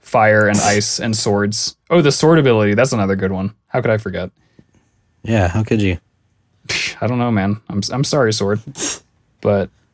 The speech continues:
Speaker 1: yeah. <laughs> Although I know that I just levied a bunch of critiques at this game, but honestly, I'm a pretty big fan of the gameplay.
Speaker 2: Right.
Speaker 1: Uh, do you wanna get to our individual ratings?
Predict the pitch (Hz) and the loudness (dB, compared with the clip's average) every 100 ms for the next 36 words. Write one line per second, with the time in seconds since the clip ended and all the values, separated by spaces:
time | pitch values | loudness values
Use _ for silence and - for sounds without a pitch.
0 | _ - 131 180 131 - _ _ _ _ | _ -2 2 4 2 0 _ _ _ _
1 | _ _ - 143 151 147 143 147 143 139 | _ _ 0 2 4 4 4 2 4 4
2 | 135 127 120 120 - - _ _ 120 117 | 6 4 4 0 -4 -12 _ _ 2 2
3 | 113 117 113 110 110 107 104 - 107 - | 4 2 2 2 0 -4 -6 -4 -4 0
4 | 117 127 127 131 135 147 110 104 - _ | 0 0 -2 -2 0 0 0 0 -2 _
5 | 117 120 139 151 139 135 - 156 151 165 | -6 -4 0 2 2 0 0 0 2 0
6 | 127 104 98 95 98 104 101 110 _ _ | 0 -2 -2 -2 -2 -2 -4 -6 _ _
7 | _ 98 95 92 101 110 110 110 104 107 | _ -2 2 2 2 2 4 4 4 2
8 | - 113 104 98 117 113 113 110 101 104 | 0 2 4 4 0 0 0 0 2 2
9 | 131 156 - | 0 -2 -6